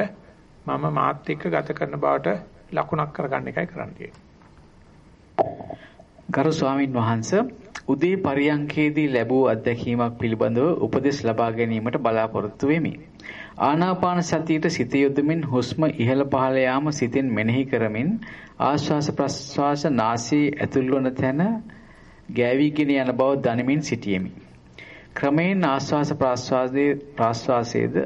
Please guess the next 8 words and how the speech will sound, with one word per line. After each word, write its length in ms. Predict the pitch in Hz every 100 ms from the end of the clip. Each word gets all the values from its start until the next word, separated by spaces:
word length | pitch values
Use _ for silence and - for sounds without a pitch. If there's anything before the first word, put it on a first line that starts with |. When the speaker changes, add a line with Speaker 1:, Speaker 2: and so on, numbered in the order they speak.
| -
Speaker 2:
නාසය 540 | 123 120 131 135 160 160 151
මුල 320 | 117 127 135 135
ගෑවිගෙන 580 | 117 117 123 123 123 120
යන 160 | 117
බව 260 | 113 117 139
නොදැනී 500 | 113 110 131 143 139
ගිය 200 | 120 113
අතර 340 | 107 - 120